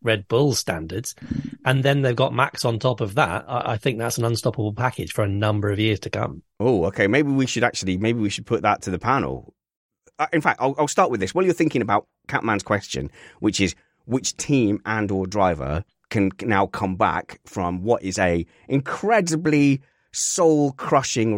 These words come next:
Speaker 2: rout, I would call it a rout, on the twenty twenty-two championship. It might be a little concerning for the sport, for Liberty Media,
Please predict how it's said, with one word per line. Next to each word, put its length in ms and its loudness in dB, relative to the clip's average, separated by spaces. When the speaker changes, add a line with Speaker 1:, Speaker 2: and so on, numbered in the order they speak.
Speaker 2:
rout, 540 -2
I 100 2
would 160 0
call 180 0
it 80 2
a 100 0
rout, 460 0
on 100 -4
the 80 -2
twenty 400 -4
twenty-two 560 -4
championship. 760 -4
It 100 -2
might 220 0
be 120 2
a 40 6
little 380 0
concerning 500 0
for 340 2
the 80 -2
sport, 480 0
for 140 0
Liberty 540 0
Media, 500 0